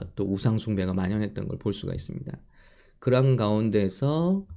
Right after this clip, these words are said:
어, 성도들은 도전을 받았고 예수를 믿는 사람들은 끌려가고 잡혀가고 또 집을 빼앗기고요.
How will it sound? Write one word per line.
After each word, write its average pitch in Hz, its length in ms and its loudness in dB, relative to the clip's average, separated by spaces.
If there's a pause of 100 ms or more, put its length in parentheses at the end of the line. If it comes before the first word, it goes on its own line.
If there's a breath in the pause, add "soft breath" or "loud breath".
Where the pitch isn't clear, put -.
(220)
어, - 420 -6
성도들은 147 520 4
도전을 120 420 4
받았고 117 880 -2 (640)
예수를 113 340 4
믿는 104 280 4
사람들은 107 840 -2 (480 soft breath)
끌려가고 104 600 4
잡혀가고 - 840 -2 (480 soft breath)
또 95 220 2
집을 120 400 4
빼앗기고요. 117 880 -2